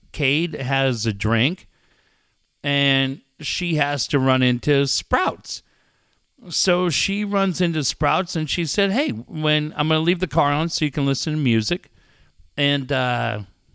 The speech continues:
you know, when it's done, just fucking pull the key out and lock the car and come on in."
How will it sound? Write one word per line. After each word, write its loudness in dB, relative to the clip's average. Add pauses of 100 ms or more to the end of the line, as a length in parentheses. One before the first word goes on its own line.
(640)
you -2
know, 0
when 0
it's -6
done, 2 (160)
just -12
fucking -2
pull 2
the -2
key 2
out 2 (920)
and 2 (140)
lock -2
the 0
car 2
and -4
come 0
on 2
in." -2